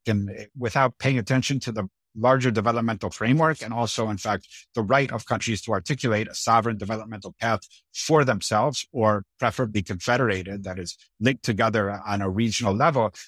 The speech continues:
then you aren't gonna, any of these, uh, ways of framing it, uh, is gonna e-, end up, uh, redounding to the benefit of, uh,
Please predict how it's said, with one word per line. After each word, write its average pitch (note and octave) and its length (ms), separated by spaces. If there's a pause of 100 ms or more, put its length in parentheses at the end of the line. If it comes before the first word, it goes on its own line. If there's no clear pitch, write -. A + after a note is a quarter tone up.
(100)
then C3 320
you C3 160
aren't C#3+ 220
gonna, A#2+ 280 (340)
any D#3+ 200
of A#2 160
these, A#2 460
uh, A2 160
ways A#2 300
of G2+ 80
framing C3 380
it, G2 140 (220)
uh, G#2 60 (120)
is - 160
gonna G#2+ 440 (160)
e-, A#2 40 (180)
end A#2+ 180
up, G#2+ 180 (300)
uh, G#2 120
redounding A#2+ 460
to A2+ 100
the G#2 80
benefit G2+ 460 (120)
of, F#2 140 (420)
uh, G#2+ 120